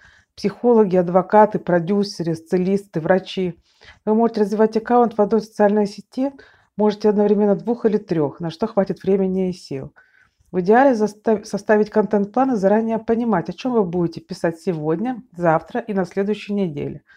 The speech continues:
Что включить в контент-план? Советы и рекомендации эксперта, касающиеся самых популярных вопросов в аудитории.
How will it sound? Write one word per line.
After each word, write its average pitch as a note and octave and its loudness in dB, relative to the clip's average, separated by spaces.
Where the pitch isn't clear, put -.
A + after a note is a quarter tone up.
Что - 0
включить A3 -4
в - -20
контент-план? E3 -2
Советы A#3+ 2
и A3+ 4
рекомендации G3 2
эксперта, B3 -4
касающиеся G3+ -2
самых F#3+ -2
популярных F3 -2
вопросов E3+ -6
в E3+ -2
аудитории. D#3+ -6